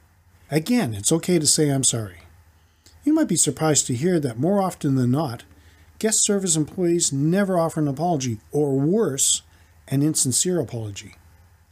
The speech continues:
When guests complain, they want results. In a perfect world, you could give them what they want. But we're in the real hospitality property world, and this is not always possible.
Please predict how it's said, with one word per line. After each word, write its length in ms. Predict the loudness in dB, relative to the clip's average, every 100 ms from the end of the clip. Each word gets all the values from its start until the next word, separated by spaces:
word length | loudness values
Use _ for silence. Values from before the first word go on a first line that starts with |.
| _ -4
When 140 | 2 2
guests 400 | 4 4 4 0
complain, 560 | 0 0 2 2 2 -2 -6
they 100 | 0
want 240 | 0 0 0
results. 640 | 0 2 2 0 -4 -4 -6 -20 -20 -20 -20 -2
In 140 | 0
a 40 | 0
perfect 580 | -2 -2 0 0 0
world, 280 | 0 2 0 -4 -18 -6
you 160 | 0 0
could 180 | 0 0
give 220 | 0 0
them 100 | 0
what 140 | 2
they 100 | 0
want. 380 | 2 0 -2 -8 -20 _ _ _ _ _
But 120 | -4 0
we're 220 | 0 2
in 80 | 2
the 100 | 2
real 440 | 2 2 0 -2
hospitality 760 | -2 -2 -2 -4 0 0 2 -2
property 480 | -2 -2 0 2 2
world, 420 | 0 -4 -10 -18 -20 -20 -20 -20 -6
and 140 | -2 0
this 180 | 2
is 120 | 0 2
not 200 | 2 4
always 260 | 2 0
possible. 520 | -2 -2 -2 -2 -6